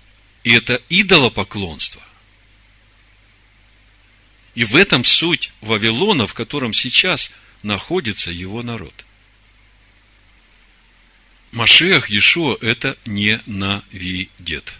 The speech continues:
так написано. Если он живёт в тебе,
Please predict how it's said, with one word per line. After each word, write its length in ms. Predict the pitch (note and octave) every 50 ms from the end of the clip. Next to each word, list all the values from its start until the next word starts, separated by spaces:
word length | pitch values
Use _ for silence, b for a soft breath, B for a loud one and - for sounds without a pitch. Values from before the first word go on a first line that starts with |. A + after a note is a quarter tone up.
| - -
так 200 | - E2 - -
написано. 500 | D#2+ F2 - - E2+ - - - - - - - - _ _ _ _ _ _ _ _ _ _ _ _ _ _ _ _ _ _ _ _ _ _ _ _ _ _ _ _ _ _ _ _ _ _ _ _ _ _ _ _ _ _ _ _ _ _ _ -
Если 320 | B2+ B2+ - - C3 C#3+ -
он 200 | E3 D3 C#3+ C3
живёт 400 | - C3 C3+ C3 C3 B2 A2 -
в 140 | - - -
тебе, 460 | - E3+ D3 B2 A2 F2+ D#2+ C#2+